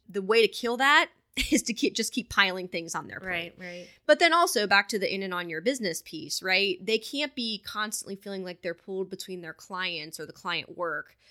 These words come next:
Speaker 1: and this work. This work has to be more important really for that point in time for it to succeed. And then I already said about the incentives, but then also evaluate their progress and their ability to do this along the way. One of the really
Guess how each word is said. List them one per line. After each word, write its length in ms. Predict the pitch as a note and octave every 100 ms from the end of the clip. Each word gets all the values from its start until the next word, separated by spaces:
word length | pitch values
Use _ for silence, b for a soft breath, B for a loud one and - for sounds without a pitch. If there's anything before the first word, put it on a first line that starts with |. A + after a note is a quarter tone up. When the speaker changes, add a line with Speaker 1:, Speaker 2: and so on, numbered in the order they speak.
| b b b
Speaker 1:
and 160 | G3+ G#3
this 240 | A#3+ -
work. 300 | - - - F3
This 260 | F#3 G#3 -
work 240 | A3+ A#3
has 220 | - F3+ -
to 100 | G3+
be 120 | G3+
more 300 | F3+ F#3+ A3
important 460 | F#3+ - D#3 D3 F2
really 260 | F3 E3+
for 160 | E3+ D3
that 200 | D3 - -
point 160 | D3+
in 60 | E3
time 340 | - C#3+ F3+
for 120 | - F3+
it 140 | -
to 80 | E3+
succeed. 540 | - E3 - - - _ _ _ _ _ _ _ _ _ -
And 160 | G3+
then 260 | G#3+ G#3+ G#3+ B B -
I 100 | G3+
already 200 | A#3+ B3
said 260 | - G#3+
about 240 | G#3+ G#3 G#3
the 100 | G#3
incentives, 760 | G#3 G3+ F#3+ F#3+ F#3 F#3 - b b b G3
but 160 | A#3+ A#3
then 120 | A#3
also 500 | A#3+ C4+ - B3 A3+
evaluate 580 | F#3 F#3 F#3+ F#3+ G3+ G3
their 120 | F#3+
progress 680 | F#3 F3+ F#3 G3 F#3+ G3 -
and 440 | F#3 F3+ F3 E3+ -
their 240 | E3+ F3+ F3
ability 360 | F3+ F3+ F3
to 100 | F3
do 160 | E3+ E3+
this 180 | F3+ F#3
along 340 | E3 E3 F3
the 80 | E3
way. 440 | D3 D3+ G3 A3+
One 280 | G#3+ F#3+ G#3
of 80 | G3
the 120 | F#3+
really 640 | E3+ F3+ F#3 F#3 F3 D3+